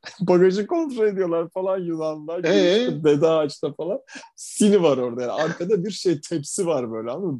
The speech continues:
Speaker 1: Tahtadan bir tepsi. Abi döndük. Bu gitti. Kendi hamur açıyor, bilmem ne yapıyor. Abi bir baklavalar yaptı. Yemin ediyorum sana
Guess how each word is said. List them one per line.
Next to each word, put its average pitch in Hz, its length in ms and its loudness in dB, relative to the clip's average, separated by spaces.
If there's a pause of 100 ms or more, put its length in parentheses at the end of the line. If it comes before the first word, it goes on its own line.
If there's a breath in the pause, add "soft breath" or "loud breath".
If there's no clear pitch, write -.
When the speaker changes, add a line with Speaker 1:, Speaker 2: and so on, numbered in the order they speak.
Speaker 1:
Tahtadan 143 540 0
bir 147 100 -8
tepsi. 135 460 -4 (420)
Abi 131 360 0
döndük. 143 540 -2 (720)
Bu 143 100 -2
gitti. 135 580 -2 (400)
Kendi 147 380 2
hamur 143 320 0
açıyor, 135 480 -2
bilmem 131 480 -4
ne 143 80 -4
yapıyor. 139 460 -4
Abi 139 240 -8
bir 151 220 -4
baklavalar 147 640 -2
yaptı. 110 580 -8 (200)
Yemin 143 260 4
ediyorum 127 440 0
sana 120 540 -6